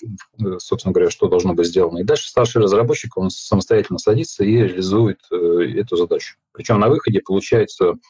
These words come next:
э, достаточно, достаточно качественный код, такой, ну, код, который не требует да-, дальнейшей корректировки, э, и какого-то, м, п-, м, как-, какой-то пристальной переработки. То есть это, как правило,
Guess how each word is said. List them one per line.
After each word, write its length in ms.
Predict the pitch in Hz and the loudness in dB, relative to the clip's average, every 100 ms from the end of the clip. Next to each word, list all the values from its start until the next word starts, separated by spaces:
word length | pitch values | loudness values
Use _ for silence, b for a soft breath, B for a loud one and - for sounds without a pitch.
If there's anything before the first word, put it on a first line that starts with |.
| - | -6
э, 260 | 92 90 90 | 0 2 2
достаточно, 380 | 92 113 - - - | 0 -2 -4 -8 -4
достаточно 440 | 104 120 - 98 | -2 -2 -2 -2
качественный 480 | 104 95 - 92 90 | 0 -2 -4 -6 -4
код, 240 | - 156 - | -2 -2 -2
такой, 360 | - 80 139 120 - | -4 0 -2 -4 -4
ну, 260 | 117 107 | 0 0
код, 220 | - 151 | 0 -2
который 340 | - 98 110 98 | 0 0 0 2
не 160 | 98 | 0
требует 480 | - 120 123 98 87 - _ _ | 2 2 2 2 0 -4 _ _
да-, 120 | 98 95 | 0 2
дальнейшей 500 | 98 101 120 - 104 | 2 4 2 2 -2
корректировки, 800 | 95 90 - 107 104 - 85 - _ | -2 0 2 2 2 0 -2 -4 _
э, 400 | 85 85 85 85 | -16 -14 -8 -6
и 340 | - 98 101 101 | -6 -2 0 0
какого-то, 520 | - - 107 95 - 87 | 0 2 2 2 0 -2
м, 180 | 90 90 - 98 - | -2 -8 -10 -10 -10
п-, 100 | 98 - | -12 -10
м, 140 | 98 90 | -12 -8
как-, 240 | - - | -8 -4
какой-то 340 | - 113 120 | -2 0 0
пристальной 480 | - 110 113 - 92 | 0 -2 -2 -2 -2
переработки. 680 | 82 95 90 95 196 427 - _ | 2 2 2 2 0 -2 -12 _
То 60 | 101 | -4
есть 100 | - | -2
это, 140 | 117 | -2
как 120 | - - | -2 -2
правило, 400 | 107 101 104 | 2 4 4